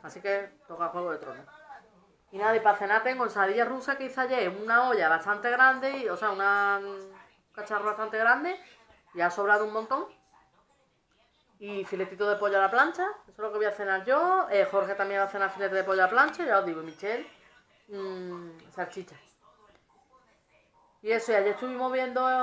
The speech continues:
ayer, bueno, sí, ayer me dijo de no ver Juego de Tronos y al final se lo, mm, se lo agradecí porque vimos el estreno de los de Samantha, de hecho de, de los nueve meses con Samantha, y la verdad que nos gustó mucho el programa. La verdad que a mí siempre, los programas estos de Samantha siempre nos han gustado.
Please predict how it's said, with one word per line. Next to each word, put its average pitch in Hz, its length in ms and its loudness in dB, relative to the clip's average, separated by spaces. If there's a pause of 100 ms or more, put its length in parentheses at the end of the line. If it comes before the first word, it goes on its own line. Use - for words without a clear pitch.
(140)
ayer, 202 260 6
bueno, 220 220 2
sí, 175 160 -10
ayer 208 320 4
me 262 80 0
dijo 269 200 0
de 247 120 4
no 247 100 6
ver 240 100 4
Juego 233 200 2
de 220 80 2
Tronos 262 280 0
y 262 60 2
al 208 80 4
final 202 320 2
se 233 80 -4
lo, 208 300 6
mm, 170 500 -10 (160)
se 180 60 -2
lo 180 100 10
agradecí 175 440 6
porque 208 440 2
vimos 196 260 0
el 208 100 0
estreno 208 300 -4
de 202 80 -2
los 196 140 0
de 190 140 -2
Samantha, 208 400 0
de 214 80 0
hecho 208 160 -6
de, 190 480 -2 (800)
de 190 80 -8
los 180 80 2
nueve 190 200 2
meses 196 240 -6
con 196 120 -2
Samantha, 233 440 2 (460)
y 202 60 -6
la 180 140 10
verdad 175 140 4
que 208 120 0
nos 202 120 -2
gustó 180 200 -10
mucho 185 220 -6
el - 40 -8
programa. 175 240 4
La 165 80 6
verdad 190 200 6
que 240 40 4
a 254 40 4
mí 262 100 -2
siempre, 269 560 0
los 240 140 4
programas 220 320 0
estos 254 120 -4
de 247 60 -8
Samantha 240 320 2
siempre 226 260 -6
nos 202 140 2
han 196 100 -4
gustado. 190 360 -2